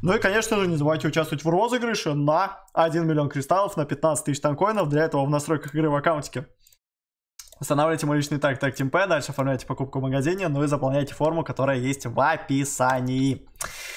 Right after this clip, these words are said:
Сегодня мы будем играть на Магнуме с поджогом. Это то самое устройство, которое в моем понимании как, э,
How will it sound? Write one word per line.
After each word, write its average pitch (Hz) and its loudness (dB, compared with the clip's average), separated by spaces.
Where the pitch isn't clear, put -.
Сегодня 254 2
мы 247 2
будем 233 2
играть 226 2
на 190 2
Магнуме 190 2
с - 0
поджогом. 170 2
Это 147 -2
то 175 0
самое 160 0
устройство, 170 -2
которое 147 0
в 135 -4
моем 160 0
понимании 143 -2
как, - 0
э, 147 4